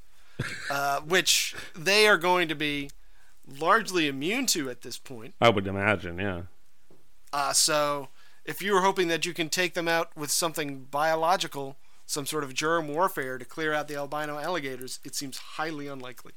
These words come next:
Speaker 1: They're like Komodo dragons. They're so, like, they're, they're so toxic already. Like the
Speaker 2: Mm-hmm.
Speaker 1: saliva of the Komodo dragon. I think, can't that kill you?
Speaker 2: Oh, yeah. And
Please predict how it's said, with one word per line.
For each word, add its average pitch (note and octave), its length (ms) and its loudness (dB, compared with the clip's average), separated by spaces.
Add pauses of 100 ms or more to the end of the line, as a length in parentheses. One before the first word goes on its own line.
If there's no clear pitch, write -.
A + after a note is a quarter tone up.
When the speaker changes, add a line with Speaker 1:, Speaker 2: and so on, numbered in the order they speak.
(120)
Speaker 1:
They're D3 100 10
like E3+ 160 10
Komodo D3 500 10
dragons. A2 600 8
They're G#2+ 100 4
so, A#2 320 6
like, A2 220 2
they're, G#2 240 2 (100)
they're A2 140 2
so A#2 300 2
toxic - 600 -2
already. G#2 680 0 (100)
Like A2+ 220 0
the A#2 60 2
Speaker 2:
Mm-hmm. A2+ 220 -2
Speaker 1:
saliva A2+ 420 4
of G2 180 -2
the F#2+ 80 -6
Komodo G#2 340 -2
dragon. G2 320 -2
I G#2+ 60 -2
think, G#2 180 -2
can't D3+ 240 2
that C3 180 4
kill D#3 220 2
you? F3+ 160 2 (800)
Speaker 2:
Oh, G#3 280 12
yeah. D3+ 280 10 (160)
And F3 340 6